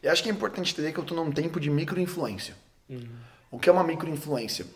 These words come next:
Speaker 1: É, provavelmente você conhece o podcast do Metanoia, você conhece a Dunamis Forum,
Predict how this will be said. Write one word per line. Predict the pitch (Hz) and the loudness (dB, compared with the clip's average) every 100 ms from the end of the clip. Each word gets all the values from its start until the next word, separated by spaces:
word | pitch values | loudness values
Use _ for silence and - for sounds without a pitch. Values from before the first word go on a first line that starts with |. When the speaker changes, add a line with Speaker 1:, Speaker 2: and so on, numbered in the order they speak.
| - - - | -20 -16 -2
Speaker 1:
É, | 117 117 117 | 2 4 4
provavelmente | 123 196 220 160 175 196 | 6 12 12 12 8 4
você | 131 139 | 2 0
conhece | 143 139 156 180 | 2 2 2 0
o | 156 | 0
podcast | 143 139 131 147 | 0 2 4 4
do | 120 | 2
Metanoia, | 113 113 107 104 120 | -6 -6 -6 -6 -6
você | 117 113 | -8 -6
conhece | 123 135 147 | -2 -2 0
a | |
Dunamis | 135 127 113 | 0 0 -2
Forum, | - 117 117 | -4 -4 -4